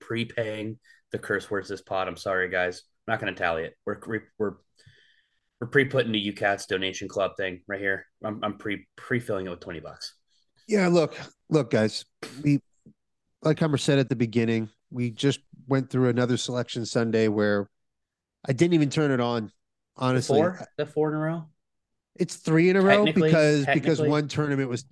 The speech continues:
Speaker 2: was canceled, right?
Speaker 1: But it's
Speaker 2: It,
Speaker 1: been
Speaker 2: it was,
Speaker 1: four years. It's been
Speaker 2: it's been four
Speaker 1: five
Speaker 2: years.
Speaker 1: years
Speaker 2: Four
Speaker 1: since we've
Speaker 2: seasons.
Speaker 1: actually seen it.
Speaker 2: Four seasons. Four seasons.
Speaker 1: Four seasons.
Speaker 2: Our last tournament game was against Iowa, a game that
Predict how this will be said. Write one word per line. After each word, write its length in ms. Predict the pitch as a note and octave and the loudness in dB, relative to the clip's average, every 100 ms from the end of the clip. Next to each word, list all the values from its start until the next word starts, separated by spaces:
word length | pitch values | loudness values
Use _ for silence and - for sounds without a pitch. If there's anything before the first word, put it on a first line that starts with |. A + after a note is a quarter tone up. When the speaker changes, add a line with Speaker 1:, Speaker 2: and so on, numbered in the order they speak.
| - | -4
Speaker 2:
was 180 | B2+ - | -4 -2
canceled, 500 | A2+ F#2+ - F2+ G2 - _ _ _ - | -4 -4 -6 -8 -8 -14 _ _ _ -2
right? 260 | B2 A#2 A2+ - _ _ _ _ | 2 2 0 -6 _ _ _ _
Speaker 1:
But 120 | E3+ | 2
it's 20 | C3+ | 6
Speaker 2:
It, 20 | |
Speaker 1:
been 120 | C#3+ | 6
Speaker 2:
it 80 | D#3+ | 6
was, 100 | C3+ | 4
Speaker 1:
four 200 | D#3+ D3+ | 4 4
years. 400 | C#3 A#2+ G2+ - _ _ | 4 2 0 -4 _ _
It's 160 | - B2+ | -8 -4
been 100 | C3 | -4
Speaker 2:
it's 100 | A2 | -4
been 100 | G#2+ | -4
four 100 | C3+ | 0
Speaker 1:
five 320 | C3+ C#3 B2+ | 2 2 0
Speaker 2:
years. 60 | G#2 | -2
Speaker 1:
years 440 | F#2+ E2+ E2+ - - | 0 0 -2 -6 2
Speaker 2:
Four 180 | D#3+ D#3+ | 4 4
Speaker 1:
since 320 | - B2 A2+ | 2 2 2
we've 160 | A#2 | 0
Speaker 2:
seasons. 160 | A2 - | -2 2
Speaker 1:
actually 400 | A2 A2 - G2+ | 2 2 -2 -8
seen 320 | - G#2+ F2+ | -8 -10 -10
it. 180 | D#2+ C#2+ _ _ _ _ - | -10 -16 _ _ _ _ 2
Speaker 2:
Four 200 | G3 G3 | 2 4
seasons. 640 | - C3 G2 - - - _ | 4 2 2 -8 -16 -18 _
Four 160 | C#3 B2+ | 2 2
seasons. 220 | - G2 | 2 2
Speaker 1:
Four 160 | B2+ A#2 | 2 2
seasons. 580 | A2 E2 E2 - - _ _ _ - | -2 -6 -10 -20 -20 _ _ _ -4
Speaker 2:
Our 100 | B2+ | 0
last 320 | C3 D3+ D#3 | 2 2 0
tournament 340 | - C#3 C3+ B2 | 2 4 4 4
game 200 | B2 A#2+ | 2 2
was 140 | A2+ | 0
against 280 | A2 A#2+ A#2 | 0 -2 0
Iowa, 540 | A2 G#2 G#2 G#2 G#2+ - _ _ _ _ - | 0 0 0 0 -2 -6 _ _ _ _ -8
a 100 | A2+ | -2
game 340 | B2 A#2+ A#2 | 2 2 4
that 300 | A2+ A2 A#2 | 2 2 -2